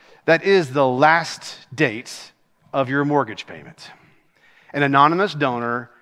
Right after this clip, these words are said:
has paid off your house." And the place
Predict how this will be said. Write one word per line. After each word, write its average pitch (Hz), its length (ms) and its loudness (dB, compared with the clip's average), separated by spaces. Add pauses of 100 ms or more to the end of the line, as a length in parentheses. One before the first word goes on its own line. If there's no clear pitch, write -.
(100)
has 123 220 -8
paid 131 260 -4
off 113 240 -4
your 107 80 -12
house." - 500 -14 (1800)
And 165 160 4
the 156 80 2
place 214 580 2